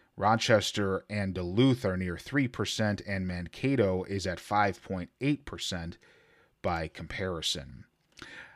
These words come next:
Highway Credit Union members have approved a merger with Spire Credit Union. The vote took place earlier this month, with eighty-one point two percent of Highway members approving the decision. All employees from both credit unions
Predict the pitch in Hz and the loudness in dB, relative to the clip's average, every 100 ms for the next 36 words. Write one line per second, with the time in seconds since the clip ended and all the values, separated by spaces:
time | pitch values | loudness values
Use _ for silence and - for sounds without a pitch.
0 | - - - 139 147 135 107 - - 156 | -20 -6 6 8 10 8 6 2 0 6
1 | 160 117 120 110 107 101 107 104 98 92 | 6 6 4 4 2 2 2 2 0 -2
2 | 87 113 98 95 - 123 113 98 92 92 | -2 0 0 0 0 4 4 2 -2 2
3 | 120 131 120 107 95 92 - - - 113 | 2 2 2 4 2 0 -2 -2 0 2
4 | 147 95 82 - 98 82 82 90 90 87 | 4 2 -2 -4 -4 -2 -6 -6 -6 -2
5 | 98 120 87 98 98 - 92 - 104 92 | 0 0 2 0 0 -2 -6 -2 0 0
6 | - - 110 123 120 101 95 85 78 - | -4 -4 2 6 6 4 0 -4 -6 -2
7 | 98 107 113 - - - - - - - | 2 4 2 -2 -18 -20 -20 -20 -12 -2
8 | 98 - 120 135 123 113 113 104 - 107 | -2 2 4 6 6 6 6 2 0 0
9 | 95 - 139 120 - 95 - 113 107 87 | 0 -2 0 0 0 -4 0 0 0 -4
10 | - 120 113 101 98 98 95 92 - - | 2 4 4 4 2 0 0 -4 -4 -10
11 | - - 147 123 95 90 85 80 - 147 | -8 4 6 6 2 0 -2 -6 0 4
12 | 143 131 127 - - - - _ - 127 | 4 6 4 2 -10 -20 -20 _ 2 8
13 | 143 160 143 120 123 127 131 123 113 104 | 10 10 6 4 6 6 6 4 2 6
14 | 110 113 - - 120 117 113 113 110 107 | 6 6 2 4 6 6 2 4 4 2
15 | 104 101 | 2 -2